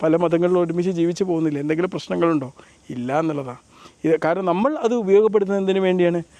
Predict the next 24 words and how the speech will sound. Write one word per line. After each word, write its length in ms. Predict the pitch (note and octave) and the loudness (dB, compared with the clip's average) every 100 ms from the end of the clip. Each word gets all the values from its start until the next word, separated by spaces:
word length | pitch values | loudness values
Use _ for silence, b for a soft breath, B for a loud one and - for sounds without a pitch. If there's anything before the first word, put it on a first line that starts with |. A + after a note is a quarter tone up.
| b b | b b
ഒരു 80 | F3+ | 2
ന്യൂക്ലിയർ 460 | F3 F#3 G3+ G3+ F3+ | 4 2 4 2 2
എനർജി 340 | F3 E3 E3+ | 2 2 0
പോലെയാണ്. 420 | D#3 C#3+ C3 C#3 C#3+ | 2 0 0 -6 -4
നമുക്കൊരു 420 | D#3 D#3+ E3+ D#3 | -2 2 2 2
ദിവസം 340 | D#3+ D3 F3 | 2 2 -4
സിസ്റ്റമിക് 500 | - D#3 F3+ E3+ E3 | -4 -4 -2 -2 0
ആയിട്ട് 220 | D#3+ D#3+ E3+ - B B B - | 0 0 -4 -10 B B B -2
മെയിൻറ്റെയിൻ 360 | D#3 E3 E3+ D#3 | 0 2 2 2
ചെയ്യാൻ, 280 | D#3 D3+ | 0 2
നമുക്ക് 260 | D3 D3+ F#3 | 0 0 0
mind 280 | E3+ D#3 E3+ | 2 0 0
of 100 | E3 - | -2 0
peace 240 | E3 F3 | -2 0
of 180 | F3 F3+ | -2 0
mind 180 | E3 D#3+ | 0 2
കണ്ടെത്താൻ, 480 | D#3 D3+ D3 D3+ D3 B B B D3+ | 0 -2 0 0 -2 B B B -2
നമ്മുടെ 240 | E3 F#3+ | 0 2
ജീവിതത്തിന് 380 | F3 E3+ E3 D#3+ | 2 2 2 2
അർത്ഥം 360 | D3 - G3+ | 0 0 2
കൽപ്പിക്കാൻ, 380 | F#3 D#3 D#3+ D#3+ | 2 0 0 2
ഇതിനൊക്കെ 320 | E3 F#3 G#3 | 2 2 4
കൊണ്ട് 180 | G#3+ G3 | 2 2
ഉപയോഗപ്പെടുത്തുമ്പം 800 | F3+ E3 F3+ F3+ F3+ E3+ E3+ F#3 | 2 4 4 2 0 0 0 0